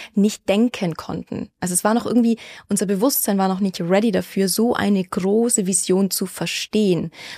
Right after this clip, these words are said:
Und dann mussten wir uns selber vielleicht die Zeit schenken, so ein bisschen uns anzupassen an diese Größe oder an die, diese Kraft, die vielleicht auch dahinter, oder wir spüren diese Kraft schon und jetzt geht's darum, das halten zu können.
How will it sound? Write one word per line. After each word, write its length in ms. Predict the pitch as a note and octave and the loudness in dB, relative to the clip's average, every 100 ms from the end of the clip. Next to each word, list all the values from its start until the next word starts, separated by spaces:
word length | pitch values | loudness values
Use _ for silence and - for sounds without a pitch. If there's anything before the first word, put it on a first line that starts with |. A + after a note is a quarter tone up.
| - - | -14 0
Und 80 | G3 | 4
dann 80 | |
mussten 320 | G#3 A#3 - A3+ | 4 4 4 2
wir 140 | G3 | 4
uns 160 | G#3 - | 2 2
selber 260 | A3 C#4 | 4 4
vielleicht 380 | - G3+ G3+ - | 2 0 0 -2
die 60 | - | -2
Zeit 300 | A3+ G#3+ - | 0 2 2
schenken, 440 | G3 G3 - G#3+ - - | 0 2 2 0 -2 -18
so 120 | - A3+ | -2 2
ein 60 | |
bisschen 380 | G3 B3 B3 G#3+ | 2 2 2 2
uns 160 | G#3+ - | 2 0
anzupassen 680 | - A#3 A#3 G#3 - F#3+ - | 2 2 2 0 0 -2 -2
an 140 | - G3 | 0 0
diese 320 | G3 - F#3 | 0 -2 -4
Größe 600 | - G#3+ A#3+ C#4 C4 G3 | -2 2 6 6 4 2
oder 240 | - F#3+ | 0 0
an 180 | F#3 F#3+ F#3 - - _ G3+ | 0 0 -2 -12 -20 _ -2
die, 440 | G3 G3 G3 - - | 2 2 2 -2 -4
diese 400 | F#3+ - F#3+ F#3 | -4 0 0 -2
Kraft, 420 | - B3 E4 - | -2 -2 -4 -8
die 40 | |
vielleicht 360 | - G#3 F3 - | -2 0 0 -4
auch 60 | |
dahinter, 340 | - F3+ F3+ - | -6 -4 -4 -2
oder 140 | F#3 | -2
wir 80 | F#3 | -2
spüren 260 | - C4+ D#4 | -2 0 0
diese 220 | C#4 A#3 | 0 -4
Kraft 340 | - G3 - | -2 -2 0
schon 180 | - F#3+ | 0 2
und 80 | G3 | 2
jetzt 200 | F#3+ - | 0 -2
geht's 160 | G#3 | -4
darum, 260 | - G3 G3+ | 0 2 2
das 180 | G3+ - | -2 -2
halten 360 | A#3+ G4 G#4 | 0 0 -4
zu 140 | - - | -6 -6
können. 300 | - - | -8 -8